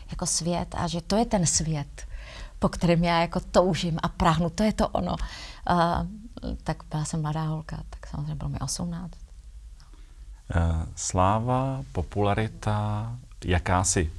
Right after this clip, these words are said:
Speaker 2: moc v uvozovkách,
Speaker 1: Ano.
Speaker 2: eh, to byla ta dobrá stránka.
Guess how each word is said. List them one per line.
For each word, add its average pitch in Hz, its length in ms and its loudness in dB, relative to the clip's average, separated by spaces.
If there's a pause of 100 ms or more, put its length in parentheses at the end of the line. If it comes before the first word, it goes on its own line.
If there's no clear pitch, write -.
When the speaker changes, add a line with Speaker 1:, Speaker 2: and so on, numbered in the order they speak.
(140)
Speaker 2:
moc 90 440 4
v - 140 -10
uvozovkách, 90 840 2 (840)
Speaker 1:
Ano. 82 80 2
Speaker 2:
eh, 78 100 2
to 104 80 4
byla 101 220 8
ta 92 300 4
dobrá 85 320 6
stránka. - 600 -4